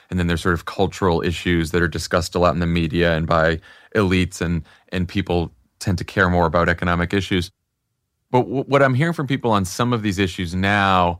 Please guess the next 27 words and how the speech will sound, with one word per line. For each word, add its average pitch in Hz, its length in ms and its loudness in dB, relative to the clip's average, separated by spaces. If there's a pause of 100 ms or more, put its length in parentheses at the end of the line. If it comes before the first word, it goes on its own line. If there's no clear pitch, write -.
(140)
especially 95 520 -2
post-Dobbs 90 680 0
with 90 140 -10
abortion, 87 720 -2 (300)
is 110 320 2 (360)
people 185 220 0
become 143 380 0
animated 104 640 0
by 90 500 4 (460)
issues 110 400 -2
that 101 180 0
really, 98 560 0
I 87 40 -4
mean, 90 120 -2
it 87 100 -2
sounds 92 240 -2
simple, 92 520 -2 (280)
but 113 180 2
affect - 380 -2
their 104 180 4
own 104 240 0
lives 113 360 2
and 98 120 -2
people 104 320 -4
who 101 120 -2
know 95 220 0
them. 165 320 -4